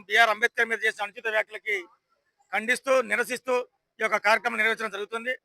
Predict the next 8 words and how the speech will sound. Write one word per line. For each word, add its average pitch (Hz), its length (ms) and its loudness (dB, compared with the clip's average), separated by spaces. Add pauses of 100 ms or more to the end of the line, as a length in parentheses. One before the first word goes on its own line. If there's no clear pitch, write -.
(680)
దేశవ్యాప్తంగా 254 640 4
నిర్వహిస్తున్న 233 380 2
ఈ 214 40 0
కార్యక్రమంలో 226 440 0
భాగంగా 220 500 0 (600)
పిసిసి 262 380 -2
పిలుపు 233 200 -8
మేరకు 240 500 2